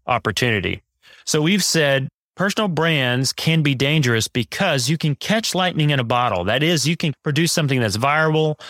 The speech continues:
something that's trending, that brings, you know, this whole new level of attention to you, or even an opportunity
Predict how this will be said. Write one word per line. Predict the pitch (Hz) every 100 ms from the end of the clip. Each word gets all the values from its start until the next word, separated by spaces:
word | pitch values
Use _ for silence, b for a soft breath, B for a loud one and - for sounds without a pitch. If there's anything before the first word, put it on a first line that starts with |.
| B
something | - 156 120 117
that's | 107 92 -
trending, | - 175 175 170 165 165
that | 156 120 -
brings, | 131 135 135 127 - _
you | 151
know, | 117 104
this | -
whole | - 156 160 151
new | 147
level | 143 143 127 117
of |
attention | 104 - 131 - 131
to | 131
you, | 127 127
or | 147 190 202
even | 175 160 143
an | 135
opportunity | 135 - - 160 151 104 104